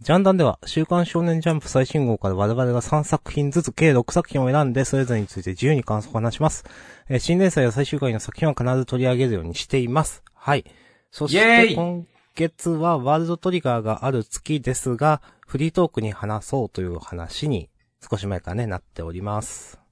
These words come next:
Speaker 2: すごい。
Speaker 1: はい。
Speaker 2: もう事務連絡終わりですか？
Speaker 1: そうですね。まあ、あとは、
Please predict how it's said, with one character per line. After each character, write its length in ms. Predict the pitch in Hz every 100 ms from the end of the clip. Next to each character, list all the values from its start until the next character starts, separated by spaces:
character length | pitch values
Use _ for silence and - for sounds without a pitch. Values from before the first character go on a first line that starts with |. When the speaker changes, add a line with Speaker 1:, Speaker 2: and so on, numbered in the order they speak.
| _
Speaker 2:
す 200 | - 110
ご 200 | 135 151
い。 60 | - - _ _ _ _ _ -
Speaker 1:
は 140 | - 127
い。 80 | - _ _ _ _ _ _ _ _ _
Speaker 2:
も 120 | - 117
う 20 |
事 80 | 110
務 160 | 120
連 160 | 123 123
絡 160 | 98
終 200 | - 85
わ 120 | 90 92
り 60 |
で 40 | 92
す 140 | -
か？ 200 | - - _ _ _ _ _ _ _ _ - - -
Speaker 1:
そ 140 | -
う 40 | 226
で 60 |
す 60 | -
ね。 40 |
ま 360 | 170 196 147 -
あ、 60 | -
あ 40 | 175
と 160 | 147
は、 240 | 120 92